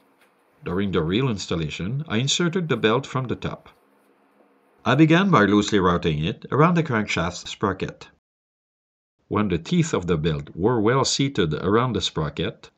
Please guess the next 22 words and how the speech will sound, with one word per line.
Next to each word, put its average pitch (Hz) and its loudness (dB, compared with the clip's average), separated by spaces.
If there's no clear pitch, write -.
I 92 -2
inserted 165 0
the 110 4
screwdriver 87 0
in 147 2
the 135 2
hole 92 -4
to 120 -8
keep 151 -2
the 107 0
belt 98 -2
in 80 -2
place. - -6
Next, 92 -2
I 107 4
placed 147 2
the 107 -2
belt 85 -6
behind 143 2
the 127 2
idler 101 2
pulley. 71 -6